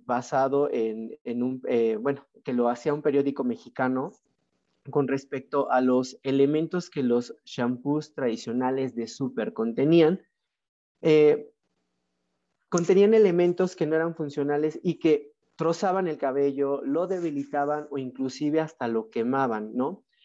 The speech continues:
Eh, yo siempre les hago referencia en que cuando se lavan el cabello y están probando algún tipo de shampoo, ¿sí? Tienes una se-, tienes de una semana a dos semanas para probar lo que el producto evidentemente podía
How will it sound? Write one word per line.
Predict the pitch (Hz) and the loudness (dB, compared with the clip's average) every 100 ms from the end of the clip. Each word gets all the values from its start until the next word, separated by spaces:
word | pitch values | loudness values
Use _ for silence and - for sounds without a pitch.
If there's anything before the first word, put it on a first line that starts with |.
| _ _ | _ _
Eh, | - 156 160 160 143 | 4 6 8 6 4
yo | 185 | 2
siempre | 190 214 196 | 2 2 2
les | 160 | 2
hago | 160 156 | 2 2
referencia | 151 127 135 131 143 143 147 139 147 - | 0 0 2 2 2 2 0 2 -2 -6
en | 127 | -8
que | 123 123 | -8 -6
cuando | 135 131 127 | -4 -2 -2
se | 147 | 2
lavan | 147 156 180 | 4 4 2
el | 170 127 | 0 0
cabello | 127 131 135 | 0 2 2
y | 135 | 0
están | 123 160 151 | 0 -2 -2
probando | 165 151 143 139 | 2 2 2 -2
algún | 139 160 160 | -2 -6 -8
tipo | 190 185 | -10 -4
de | 175 | -4
shampoo, | - 135 123 131 143 - _ | -4 -8 -8 -6 -6 -8 _
¿sí? | - 139 160 - _ _ _ _ _ _ _ _ _ _ | -6 -4 -4 -10 _ _ _ _ _ _ _ _ _ _
Tienes | 202 226 247 240 - - _ - | 6 8 8 6 0 -6 _ -2
una | 202 240 254 | 4 4 4
se-, | 240 - - - | 2 -2 -2 2
tienes | 208 226 180 | 4 6 6
de | |
una | 196 226 247 | 6 6 4
semana | 247 180 175 165 - | 2 2 2 0 0
a | 151 | -2
dos | 147 202 | 0 -2
semanas | 214 190 165 170 175 | -2 -2 -2 -4 -6
para | - 143 131 135 | -4 -2 -2 -4
probar | - 151 147 160 175 - | 0 2 4 2 0 -2
lo | 151 143 143 | 0 0 0
que | 139 | -2
el | 127 - | -2 -4
producto | 143 147 147 202 254 254 - 147 160 156 | 0 2 2 0 -2 -4 -2 0 0 -2
evidentemente | 139 139 156 165 165 165 156 147 160 | -2 -2 -4 -8 -6 -4 -4 -6 -10
podía | - 131 123 147 156 | -6 -6 -2 0 0